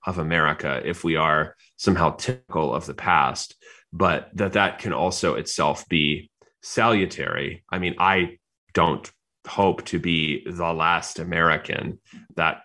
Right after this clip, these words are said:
<laughs> that would be a tragedy in my eyes. But the idea of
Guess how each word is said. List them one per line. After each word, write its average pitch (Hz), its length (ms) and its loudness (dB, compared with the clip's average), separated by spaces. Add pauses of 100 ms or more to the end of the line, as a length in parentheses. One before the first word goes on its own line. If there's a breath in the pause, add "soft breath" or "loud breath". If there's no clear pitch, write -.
(140)
<laughs> - 160 -20
that 175 460 2 (220 loud breath)
would 113 240 2
be 117 100 2
a 98 80 0
tragedy 90 600 -2
in 85 100 -8
my 82 200 0 (120)
eyes. 78 160 -6 (280)
But 95 280 4 (680)
the 101 160 0
idea 101 380 0
of 87 560 -2